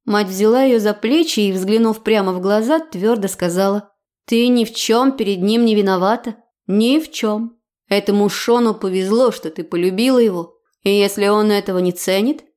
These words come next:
пошел он в задницу". "Мама!" удивилась Ева, даже слезы на глазах высохли.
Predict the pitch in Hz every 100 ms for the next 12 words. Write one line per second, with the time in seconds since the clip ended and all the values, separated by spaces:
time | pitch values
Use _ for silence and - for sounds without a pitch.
0 | _ - 403 302 - - 220 190 185 165
1 | 165 180 160 170 - 180 - _ _ _
2 | - 202 208 262 349 226 185 - _ _
3 | - 196 190 220 233 226 277 349 202 -
4 | - - - 190 196 202 214 269 339 233
5 | 185 175 202 220 214 269 269 190 - 185
6 | -